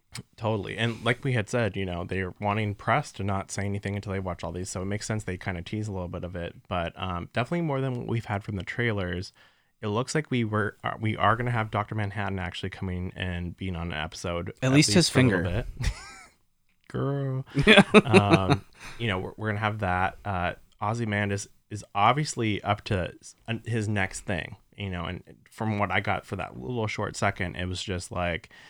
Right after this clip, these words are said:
Speaker 1: maybe he's not, um, he's like, "Oh, I saved the world, you know, from utter destruction," but maybe he wants to save everyone from themselves too, a little bit. Um, maybe give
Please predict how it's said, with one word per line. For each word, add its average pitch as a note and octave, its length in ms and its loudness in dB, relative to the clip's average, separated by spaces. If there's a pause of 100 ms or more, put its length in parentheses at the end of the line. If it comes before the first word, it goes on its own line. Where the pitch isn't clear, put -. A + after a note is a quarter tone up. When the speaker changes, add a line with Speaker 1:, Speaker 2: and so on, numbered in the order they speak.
(200)
Speaker 1:
maybe G2+ 280 -2
he's G#2+ 260 -2
not, F2+ 360 -4 (120)
um, E2 460 -6 (340)
he's G#2+ 160 -4
like, G2 180 -2
"Oh, D3+ 180 0
I A2+ 100 0
saved B2 320 -2
the A#2+ 80 0
world, G#2+ 480 0
you G#2 80 -4
know, F#2 100 -2
from G2 240 -6
utter G#2+ 160 0
destruction," F#2 560 -4
but F2+ 140 -4
maybe G2 160 0
he G#2 100 -4
wants G2 220 -4
to G2+ 80 -6
save F#2 340 -4
everyone F#2 420 -4
from E2+ 200 -8
themselves E2+ 580 -8 (220)
too, G2 220 -8 (420)
a A2+ 60 -6
little G#2 160 -4
bit. - 200 -6 (640)
Um, F2+ 600 0
maybe G2 200 -4
give G2+ 280 -4